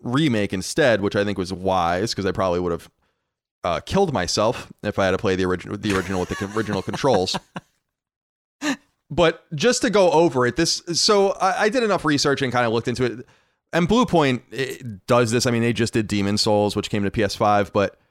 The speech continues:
they're very true when they do these kinds of things, and there's really not that much added to the game in terms of content at all. It's just the same game.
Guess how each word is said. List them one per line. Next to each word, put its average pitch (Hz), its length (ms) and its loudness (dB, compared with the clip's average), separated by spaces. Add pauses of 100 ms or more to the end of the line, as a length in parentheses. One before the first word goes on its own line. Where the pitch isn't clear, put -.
(340)
they're 180 200 2
very 185 220 4
true 123 420 2
when 120 140 2
they 120 120 0
do 123 140 0
these 120 200 0
kinds 120 260 0
of 123 80 0
things, 123 360 -2
and 95 580 -4
there's 117 240 2
really 175 240 2
not 107 300 2
that 107 180 0
much 101 320 -2
added 98 440 -2
to 131 100 -2
the 120 100 0
game 120 280 -2
in 107 80 -4
terms 95 240 -6
of 82 140 -8
content 131 500 -2
at 92 120 -2
all. 113 300 0
It's 95 140 -6
just - 360 -2 (760)
the 113 80 -2
same 110 320 0
game. 101 340 -4